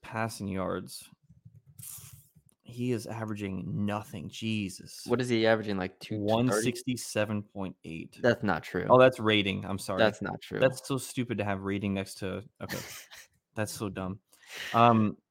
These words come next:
Speaker 1: I mean, it might be close to that.
Speaker 2: No.
Speaker 1: Uh,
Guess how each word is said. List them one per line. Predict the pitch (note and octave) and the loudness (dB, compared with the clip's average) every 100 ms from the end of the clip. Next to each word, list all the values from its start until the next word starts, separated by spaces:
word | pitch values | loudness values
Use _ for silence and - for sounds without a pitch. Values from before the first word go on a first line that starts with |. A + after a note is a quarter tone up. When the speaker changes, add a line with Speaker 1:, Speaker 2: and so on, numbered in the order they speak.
| _ _ _ _ _ | _ _ _ _ _
Speaker 1:
I | D2 | -6
mean, | F2 G#2 | -2 2
it | |
might | G#2 A#2+ | 2 0
be | |
close | - - - | -4 -8 -6
to | D2+ | -6
that. | F2+ - _ _ _ _ _ _ _ | -6 -6 _ _ _ _ _ _ _
Speaker 2:
No. | A#2+ A#2 | -2 2
Speaker 1:
Uh, | G2+ G2 F#2+ | 4 4 2